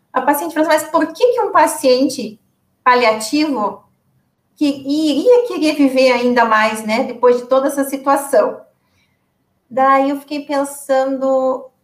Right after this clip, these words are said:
é, na resposta, e daí lembrei de uma paciente que falou pra mim assim, "Gente, eu não queria viver quando eu tinha todos aqueles efeitos da quimio, eu queria morrer naquela época, porque eu não suportava. Hoje eu não, eu só vejo, é,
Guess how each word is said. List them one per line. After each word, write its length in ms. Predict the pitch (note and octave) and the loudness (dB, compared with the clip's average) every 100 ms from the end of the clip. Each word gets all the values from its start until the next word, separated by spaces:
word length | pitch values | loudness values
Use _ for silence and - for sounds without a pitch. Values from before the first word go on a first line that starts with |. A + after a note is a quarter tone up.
| _ B3 | _ -8
é, 340 | A#3+ A#3+ A#3 | -4 -4 -2
na 140 | A#3+ | 0
resposta, 840 | C#4 E4 - D#4+ G#4+ G#4+ - B3+ - | -2 -4 0 2 4 0 -4 -6 -8
e 80 | B3+ | -2
daí 200 | C4+ D4+ | 0 0
lembrei 340 | D#4 D4 D4 | -2 -2 -4
de 80 | D#4+ | -2
uma 120 | C#4+ | 0
paciente 460 | C#4 C#4 C#4+ C#4+ - | 0 0 -2 -4 -6
que 100 | C#4 | -6
falou 240 | - C4+ | -2 0
pra 120 | C#4 | 0
mim 120 | C4+ C4+ | -2 -4
assim, 440 | C4+ C#4+ B3 A3+ _ _ _ _ _ _ _ _ | -6 -6 -6 -12 _ _ _ _ _ _ _ _
"Gente, 200 | E4+ E4+ | -10 -2
eu 60 | D4 | 0
não 100 | C#4+ | 0
queria 280 | C#4+ C#4 D4+ | 0 0 2
viver 300 | D4 C#4 C#4+ | 2 2 2
quando 160 | E4 F4 | 0 -2
eu 80 | E4+ | -6
tinha 260 | F4 F#4+ | -10 -10
todos 220 | - E4+ | -6 -4
aqueles 280 | G4+ G4 F#4+ | -2 -4 -4
efeitos 380 | G4 F#4+ F4 C#4 | -4 -4 -6 0
da 140 | G#4 G#4+ | 0 0
quimio, 460 | - F#4 G4+ A3+ | -2 -4 -2 -2
eu 80 | A3 | -2
queria 300 | C#4 C4 E4 | -4 -2 2
morrer 400 | A4 - D#4 C#4 | 4 4 4 2
naquela 400 | A4+ A4+ C4+ A#3 | 2 2 2 4
época, 320 | G#3+ B3+ C#4+ | 2 0 -4
porque 100 | - | -4
eu 60 | C#4+ | -4
não 80 | D4+ | -2
suportava. 1040 | - D#4 G#4 G#4 - D#4+ G4+ C#4+ A3+ - - _ _ - | -6 -4 -2 0 2 4 2 0 -4 -6 -14 _ _ -4
Hoje 220 | D#4 G4+ | -2 -2
eu 60 | G#4 | -4
não, 300 | G#4 C#4+ B3+ | -6 -8 -4
eu 300 | C#4 D4 C#4+ | -2 0 -2
só 180 | C#4+ D4 | -2 -4
vejo, 420 | E4 E4+ F4 D4+ | -4 -8 -6 -4
é, 640 | - B3+ B3 A#3+ A#3 - | -2 0 0 0 -2 -6